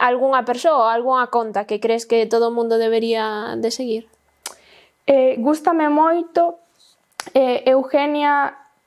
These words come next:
Speaker 2: non me lembro de como se di o seu apelido, porque é un pouco, mm, raro, Tenenbau ou algo así, é que non, non, non recordo o apelido. Pero, eh, é unha activista,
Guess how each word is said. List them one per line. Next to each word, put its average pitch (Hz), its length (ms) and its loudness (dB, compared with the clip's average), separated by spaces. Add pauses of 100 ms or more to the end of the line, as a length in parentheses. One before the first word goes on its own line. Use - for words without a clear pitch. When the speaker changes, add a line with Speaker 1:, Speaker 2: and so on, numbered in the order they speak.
(420)
Speaker 2:
non 311 320 2
me 311 140 2
lembro 311 260 4
de 262 80 2
como 277 160 -2
se 269 160 -4
di 254 80 2
o 262 80 2
seu 247 160 2
apelido, 240 480 0
porque 226 220 -4
é - 20 -2
un 254 80 -2
pouco, 254 640 -2
mm, 214 560 -2
raro, 240 320 0 (1000)
Tenenbau 214 1200 -2
ou 269 160 2
algo 247 220 0
así, 254 260 -4
é 233 80 2
que 226 120 -4
non, 226 360 0
non, 220 180 -4
non 240 220 -2
recordo 220 380 2
o 202 60 4
apelido. 196 440 -2 (480)
Pero, 269 280 4
eh, 254 360 2
é 269 40 2
unha 269 280 0
activista, 262 800 -4